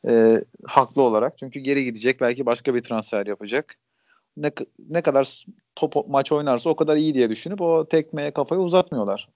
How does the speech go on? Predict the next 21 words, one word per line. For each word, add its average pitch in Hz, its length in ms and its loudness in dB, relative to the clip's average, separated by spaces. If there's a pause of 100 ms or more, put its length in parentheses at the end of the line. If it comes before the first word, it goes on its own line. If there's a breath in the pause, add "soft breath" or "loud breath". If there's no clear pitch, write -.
(160)
Oradan 156 360 4
bir 151 200 4
aidiyet 151 380 2
çıkmıyor 147 440 -4
dolayısıyla. 110 800 0 (440)
Lemina 151 380 2
bunun 147 200 -4
dışında 147 500 2 (280)
gibi 120 180 0
gözüküyor 107 420 2
şu 107 140 -6
an. 110 80 -4
O 127 100 -2
da 131 100 4
tamamen 127 380 2
bence 135 220 0
kendi 143 540 2 (440)
karakteriyle 123 640 4
alakalı 98 460 2
insan 110 360 -4
olarak. 101 360 0